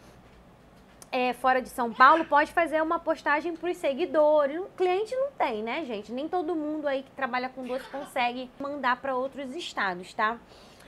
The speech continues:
É, mas fica, mas dá pra gente fazer um post bem legal pra, pra, pros próprios seguidores de, que são paulistas. Acredito que eles vão gostar bastante e vão sentir ali,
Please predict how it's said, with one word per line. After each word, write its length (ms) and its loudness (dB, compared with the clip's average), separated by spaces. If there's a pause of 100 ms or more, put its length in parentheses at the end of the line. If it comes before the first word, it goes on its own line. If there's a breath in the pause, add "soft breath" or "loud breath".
(260 loud breath)
É, 440 0
mas 320 -2
fica, 580 4
mas 400 0
dá 220 8
pra 100 0
gente 240 -6
fazer 320 -2
um 80 -4
post 400 0
bem 180 0
legal 460 0
pra, 160 4 (380)
pra, 400 0
pros 320 2
próprios 320 0
seguidores 580 0
de, 560 -6
que 100 -8
são 220 -8
paulistas. 840 -2 (300 loud breath)
Acredito 400 -2
que 80 -8
eles 140 -6
vão 180 -4
gostar 300 0
bastante 480 -6
e 40 -8
vão 200 -6
sentir 680 -8
ali, 400 -4